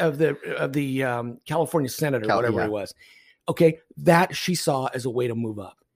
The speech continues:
Speaker 1: and she sure used it. And I have no respect for people that do that. Okay. Gavin Newsom has done the same thing. Okay. Um,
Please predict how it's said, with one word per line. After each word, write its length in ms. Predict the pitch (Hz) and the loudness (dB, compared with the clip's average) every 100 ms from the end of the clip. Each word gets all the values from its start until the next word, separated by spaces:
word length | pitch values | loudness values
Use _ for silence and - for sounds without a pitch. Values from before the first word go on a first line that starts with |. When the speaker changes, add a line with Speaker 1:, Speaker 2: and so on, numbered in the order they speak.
| - | -12
Speaker 1:
and 100 | 117 | -8
she 160 | 127 | -8
sure 260 | 117 - 139 | -6 -4 -4
used 360 | 120 120 101 | 0 -2 -2
it. 100 | 95 _ _ _ _ _ _ _ _ - | -8 _ _ _ _ _ _ _ _ 0
And 420 | 165 160 160 156 _ | 2 4 4 0 _
I 100 | - | 4
have 120 | 226 214 | 6 10
no 100 | 220 | 8
respect 560 | 185 - - 165 165 | 8 4 4 4 2
for 420 | - 139 127 120 - _ _ _ _ _ | -2 2 4 2 -2 _ _ _ _ _
people 460 | - 156 139 127 - _ _ _ _ | -2 0 0 -4 -10 _ _ _ _
that 280 | 131 120 - - - | -4 -4 -8 -20 -6
do 160 | 123 | -4
that. 340 | 107 92 - - _ _ _ _ _ | -4 -10 -18 -20 _ _ _ _ _
Okay. 380 | 123 135 135 - _ - | -4 -2 -2 -4 _ 2
Gavin 280 | 175 196 | 6 8
Newsom 400 | 175 180 - 113 - _ | 10 8 6 -6 -8 _
has 160 | 135 101 | -6 -6
done 240 | - 135 | -2 -2
the 60 | 113 | -2
same 260 | - 127 | -4 -6
thing. 260 | 98 139 - _ _ _ _ _ - | -4 -8 -8 _ _ _ _ _ -14
Okay. 360 | - 117 123 - _ _ _ | -8 -6 -6 -10 _ _ _
Um, 380 | 127 120 117 104 | -4 -2 -4 -8